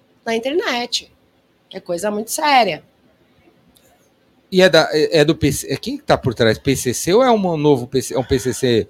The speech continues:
Speaker 1: Cara.
Speaker 2: new, new P C C, new, sei lá, é uma molecada na-, que não an-, tem nada a ver com o crime
Speaker 1: É, é,
Speaker 2: analógico.
Speaker 1: é, é, é, eu quando eu leio sobre o assunto,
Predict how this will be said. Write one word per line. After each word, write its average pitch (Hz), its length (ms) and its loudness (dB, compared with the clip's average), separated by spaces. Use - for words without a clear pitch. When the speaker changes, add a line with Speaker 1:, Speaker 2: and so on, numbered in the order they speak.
Speaker 1:
Cara. 208 480 -8
Speaker 2:
new, 135 400 2
new 143 200 0
P 143 160 -4
C 123 160 -8
C, 110 280 -2
new, 127 320 -2
sei 113 120 -8
lá, 104 180 -2
é - 40 -6
uma 135 200 2
molecada 131 600 2
na-, 135 280 -2
que - 160 -10
não 127 180 -4
an-, 120 180 -6
tem 127 140 -6
nada 143 160 4
a - 20 4
ver 123 120 2
com 131 100 -6
o 120 40 -4
crime 123 360 0
Speaker 1:
É, 95 280 -4
é, - 80 -4
Speaker 2:
analógico. 113 640 2
Speaker 1:
é, 214 320 -6
é, - 160 -20
é, - 220 -18
eu 214 160 -10
quando 294 240 -4
eu 269 60 0
leio 214 260 -2
sobre 208 380 -6
o 170 60 -6
assunto, 208 800 -8